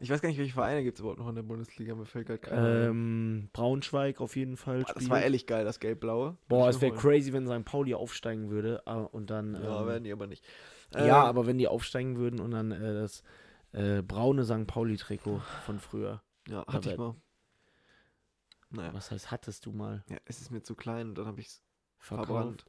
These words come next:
Speaker 2: Verbrannt.
Speaker 1: <laughs> Julian Brandt-Trikot würde ich mir holen.
Speaker 2: Äh, hab ich überlegt, aber
Speaker 1: Aber ich würd mir niemals ein Dortmund-Trikot holen, also von daher.
Speaker 2: Ja, aber, ähm,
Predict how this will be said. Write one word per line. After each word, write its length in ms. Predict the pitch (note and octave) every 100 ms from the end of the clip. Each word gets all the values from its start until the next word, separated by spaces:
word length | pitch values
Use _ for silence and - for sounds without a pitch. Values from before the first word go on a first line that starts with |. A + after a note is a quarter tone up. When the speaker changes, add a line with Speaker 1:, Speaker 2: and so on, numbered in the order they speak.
| _ _ _ - - - - - -
Speaker 2:
Verbrannt. 760 | - A#2 A#2 G2+ B2 B2+ A2 -
Speaker 1:
<laughs> 80 | A#2+ - A2 - _ _ - - - - _ _ - _ _ _ _
Julian 360 | B2 C#3+ D3 C3
Brandt-Trikot 500 | C3+ C#3 - A#2 A#2+
würde 120 | A#2+
ich 100 | A#2
mir 140 | A#2+
holen. 300 | A#2 A#2+ A#2 -
Speaker 2:
Äh, 120 | F3 - -
hab 160 | F3
ich 200 | F#3+ E3+ -
überlegt, 600 | D#3+ D3 C#3+ D#3 E3 B2+
aber 380 | C3 B2+ B2+ A#2+ F2+
Speaker 1:
Aber 100 | A2+
ich 80 | B2
würd 120 | F#2+
mir 80 | A2+
niemals 280 | A2+ G#2+
ein 60 | A2
Dortmund-Trikot 500 | G#2 C2 - - F#2
holen, 240 | F2+ A#1+
also 160 | - -
von 120 | -
daher. 160 | - A#2 A#2 A#2+ -
Speaker 2:
Ja, 400 | A#2 A#2+ B2 G#2+ -
aber, 520 | A2+ A2+ A2 A2 G#2+
ähm, 340 | G#2+ G#2 G#2+